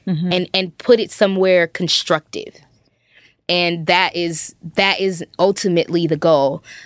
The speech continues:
Speaker 2: I think it gets performative, um, when you just show up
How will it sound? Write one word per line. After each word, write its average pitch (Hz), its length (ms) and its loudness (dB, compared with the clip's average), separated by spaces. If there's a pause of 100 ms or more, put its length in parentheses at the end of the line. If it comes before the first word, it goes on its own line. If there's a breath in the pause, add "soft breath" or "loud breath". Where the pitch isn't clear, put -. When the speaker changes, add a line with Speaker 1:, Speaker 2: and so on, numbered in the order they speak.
Speaker 2:
I 180 100 0
think 214 220 -2
it 220 120 -4
gets 214 220 0
performative, 185 1160 0 (400 soft breath)
um, 175 380 2
when 185 180 0
you 190 100 0
just 180 240 0
show 175 240 2
up 180 240 4